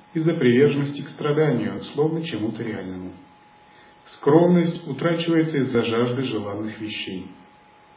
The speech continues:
Цель становится ошибочной из-за стремления к приобретениям и славе в этой жизни».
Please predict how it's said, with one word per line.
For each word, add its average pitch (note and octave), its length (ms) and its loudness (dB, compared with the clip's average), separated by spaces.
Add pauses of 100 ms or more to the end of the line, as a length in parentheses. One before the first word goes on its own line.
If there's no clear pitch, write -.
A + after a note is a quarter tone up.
(600)
Цель G#3+ 480 6
становится F3+ 580 4
ошибочной D3 800 0
из-за B2 220 -2
стремления D3 720 2
к - 40 -6
приобретениям A2 920 -4
и E3 80 -4
славе D3 420 -2
в A#2 60 -4
этой - 220 -4
жизни». F2+ 400 -12